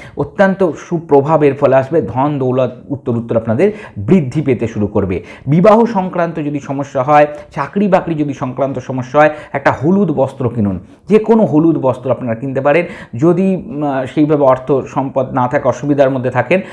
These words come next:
তাহলে এক মিটার মতন হলুদ কাপড় কিনে নিন এবং সেই কাপড় যাতে মন্দিরে কাজে লাগে সেরকম একটা কিনবেন। যে কোনো মন্দিরে আপনারা দান করবেন। কিভাবে? ওই হলুদ কাপড়টার মধ্যে একটু চাল নেবেন, আহ, যেটা আমরা গোবিন্দভোগ চাল নিই বা যে পুজোয় যে চাল ব্যবহার হয়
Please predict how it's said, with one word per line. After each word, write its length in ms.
তাহলে 360
এক 280
মিটার 280
মতন 260
হলুদ 380
কাপড় 340
কিনে 180
নিন 220
এবং 200
সেই 260
কাপড় 420
যাতে 260
মন্দিরে 360
কাজে 300
লাগে 220
সেরকম 340
একটা 180
কিনবেন। 380
যে 140
কোনো 300
মন্দিরে 480
আপনারা 360
দান 280
করবেন। 280
কিভাবে? 560
ওই 140
হলুদ 340
কাপড়টার 480
মধ্যে 240
একটু 160
চাল 380
নেবেন, 340
আহ, 520
যেটা 220
আমরা 160
গোবিন্দভোগ 540
চাল 300
নিই 140
বা 500
যে 340
পুজোয় 380
যে 180
চাল 200
ব্যবহার 360
হয় 140